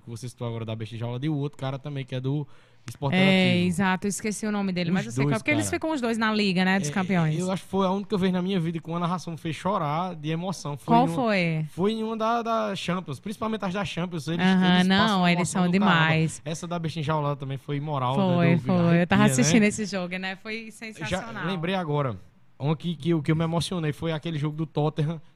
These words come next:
Speaker 1: que o Lucas, que era de São Paulo, fez o gol já no,
Speaker 2: Aham,
Speaker 1: nos acréscimos
Speaker 2: já não
Speaker 1: e
Speaker 2: fez.
Speaker 1: eles conseguiram, se eu não me engano, a classificação pra, pra uma fase de mata-mata lá da Champions. É, é, e não foi o André, não, foi o outro.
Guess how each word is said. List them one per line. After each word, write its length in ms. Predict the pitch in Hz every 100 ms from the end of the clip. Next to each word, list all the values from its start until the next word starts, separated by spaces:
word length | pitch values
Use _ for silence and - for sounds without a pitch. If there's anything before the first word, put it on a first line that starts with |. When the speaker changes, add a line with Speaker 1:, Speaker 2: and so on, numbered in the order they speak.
| _
Speaker 1:
que 80 | 156
o 80 |
Lucas, 420 | 160 151 135 120 -
que 120 | 139
era 120 | 139
de 80 | -
São 160 | 147
Paulo, 300 | 131 131 147
fez 260 | - 160 160
o 60 | 160
gol 300 | 151 151 131
já 280 | 139 147
no, 380 | 160 165 160 113 - _ _
Speaker 2:
Aham, 220 | 180 180 180
Speaker 1:
nos 120 | 180
acréscimos 340 | 180 180 175
Speaker 2:
já 120 | 175
não 120 | 180 175
Speaker 1:
e 80 |
Speaker 2:
fez. 60 | 160
Speaker 1:
eles 180 | 175 165
conseguiram, 360 | 156 156 156
se 60 | -
eu 60 | 156
não 40 |
me 60 | 151
engano, 140 | 147
a 20 |
classificação 640 | 147 139 - 160 - 135 117
pra, 400 | - 120 127 113
pra 100 | 117
uma 100 | 127
fase 220 | 113 127 110
de 120 | 120
mata-mata 420 | 123 123 120 120
lá 100 | 120
da 120 | 131
Champions. 440 | 120 120 104 90 - _ _ _ _ _ -
É, 540 | 117 117 113 113 110 110
é, 40 |
e 20 |
não 140 | 143 165
foi 180 | 170
o 100 | 175
André, 280 | 175 156 151
não, 100 | 139
foi 160 | - 151
o 40 |
outro. 360 | 143 120 101